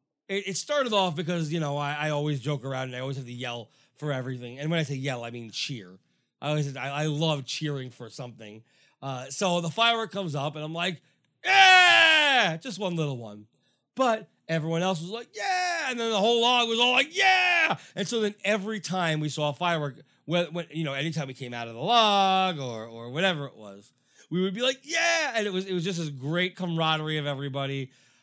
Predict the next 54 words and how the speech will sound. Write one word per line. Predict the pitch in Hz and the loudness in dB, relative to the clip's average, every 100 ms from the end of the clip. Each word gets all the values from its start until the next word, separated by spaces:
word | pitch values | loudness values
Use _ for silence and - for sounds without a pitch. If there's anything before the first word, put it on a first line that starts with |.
| - | -10
Uh, | 135 131 127 139 | -6 -4 -4 -2
all | 202 226 | 2 2
to | 233 240 | 0 -4
the | 214 | -4
point | 170 190 175 | -2 -2 0
when | 165 | 0
we | 175 175 | 0 -2
got | 147 175 190 165 | -2 0 0 -2
to | 190 | -6
the | 160 147 | -4 -6
top, | - 240 240 151 151 - _ _ _ _ _ _ _ | -6 -2 0 0 -4 -10 _ _ _ _ _ _ _
I | 190 | -2
almost | 196 226 254 240 196 - | 0 0 2 2 0 -8
forgot | 190 185 190 190 | -8 -2 0 0
to | 185 | -4
do, | 165 180 | -6 -4
'cause | 160 | -4
I | 165 175 | -2 0
was, | 170 139 | 0 -2
I | 165 | -2
was, | 156 135 | -2 -4
uh, | 147 147 | -4 -4
putting | 151 170 | -2 -2
up | 160 | -2
my | 151 135 | -4 -4
fingers | 131 175 156 147 135 | -4 -6 -4 -4 -6
for | 135 | -10
the | 131 | -8
number | 143 143 | -8 -8
of | 127 | -8
times | 143 131 123 | -8 -8 -10
I | |
went | 117 113 | -12 -8
on | 147 127 101 | -6 -6 -8
it. | 101 _ _ _ | -16 _ _ _
I | 107 | -16
was | 101 98 | -14 -16
hoping | - 180 151 139 | -4 -4 -2 -6
to | 131 | -6
get | 127 123 | -6 -6
over | 117 113 | -8 -12
ten, | - 151 120 | -10 -8 -8
but | 107 | -10
the | 117 | -12
lines | 131 139 117 | -8 -8 -10
were | |
just | 113 110 - | -16 -16 -14
so | |
long | 123 113 127 113 | -14 -12 -12 -14
I | |
couldn't | 98 113 98 | -18 -20 -20
do | 98 101 | -20 -20
that. | 85 87 _ _ - - - - | -20 -20 _ _ -20 -18 -16 -6
Um, | 147 127 120 113 | -4 -4 -6 -8